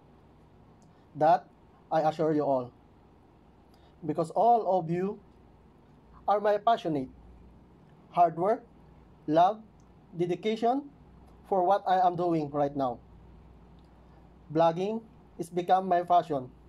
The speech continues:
my love. It's being a part of my life already.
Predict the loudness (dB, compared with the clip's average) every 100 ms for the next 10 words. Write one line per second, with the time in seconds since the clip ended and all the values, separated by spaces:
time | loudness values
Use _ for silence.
0 | -20 -20 -20 -20 -20 -18 -4 0 4 4
1 | 2 -2 -18 -20 -20 -18 -10 -10 -8 -4
2 | -2 0 0 2 2 0 -4 0 2 0
3 | -2 -4 -4 -6 -8